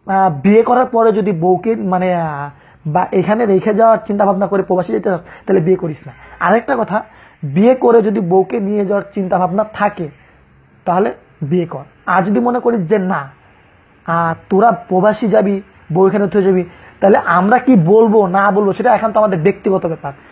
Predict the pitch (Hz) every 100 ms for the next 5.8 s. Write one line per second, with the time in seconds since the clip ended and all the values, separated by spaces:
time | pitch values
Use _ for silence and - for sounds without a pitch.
0 | - 156 190 226 220 226 214 190 190 156
1 | 190 190 185 170 175 - 220 - - 214
2 | 202 165 151 233 226 190 170 147 135 _
3 | _ - 196 220 226 170 220 208 - -
4 | 254 247 240 214 180 156 151 - 185 214
5 | 190 208 214 202 214 214 202